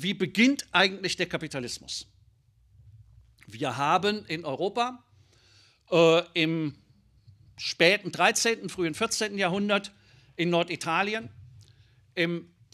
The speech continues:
fünfzehnten Jahrhundert in Flandern, ebenfalls im fünfzehnten, sechzehnten Jahrhundert in den Niederlanden,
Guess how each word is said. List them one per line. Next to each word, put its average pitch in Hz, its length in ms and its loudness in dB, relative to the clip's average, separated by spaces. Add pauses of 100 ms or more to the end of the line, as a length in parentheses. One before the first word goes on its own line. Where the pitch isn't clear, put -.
(180)
fünfzehnten 214 640 -4
Jahrhundert 202 580 2
in 156 140 -4
Flandern, 208 520 0
ebenfalls 185 600 0
im 165 100 -8
fünfzehnten, 180 760 -4
sechzehnten 175 540 -2
Jahrhundert 175 520 -2
in 160 120 -4
den 139 140 -2
Niederlanden, 160 640 -4